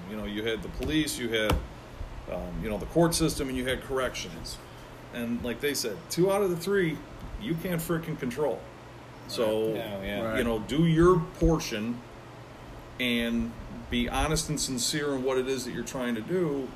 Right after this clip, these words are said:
Speaker 1: and you're gonna hopefully sa-, you know,
Speaker 3: Right.
Speaker 1: save your mental health from going
Speaker 3: Right.
Speaker 1: batshit
Speaker 3: Shit
Speaker 1: crazy
Speaker 3: crazy
Speaker 1: over
Speaker 3: over
Speaker 1: this
Speaker 2: Yeah.
Speaker 1: stuff.
Speaker 3: Right, 'cause of, you
Speaker 2: Well,
Speaker 3: know,
Speaker 2: it's,
Speaker 1: Um,
Speaker 2: you
Speaker 1: you
Speaker 2: know,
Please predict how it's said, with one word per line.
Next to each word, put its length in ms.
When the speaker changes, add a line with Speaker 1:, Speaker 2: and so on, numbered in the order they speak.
Speaker 1:
and 440
you're 180
gonna 200
hopefully 480
sa-, 220
you 100
know, 160
Speaker 3:
Right. 80
Speaker 1:
save 340
your 100
mental 340
health 540
from 340
going 260
Speaker 3:
Right. 200
Speaker 1:
batshit 340
Speaker 3:
Shit 100
Speaker 1:
crazy 280
Speaker 3:
crazy 60
Speaker 1:
over 220
Speaker 3:
over 40
Speaker 1:
this 140
Speaker 2:
Yeah. 140
Speaker 1:
stuff. 100
Speaker 3:
Right, 200
'cause 220
of, 140
you 80
Speaker 2:
Well, 140
Speaker 3:
know, 100
Speaker 2:
it's, 100
Speaker 1:
Um, 200
Speaker 2:
you 60
Speaker 1:
you 60
Speaker 2:
know, 60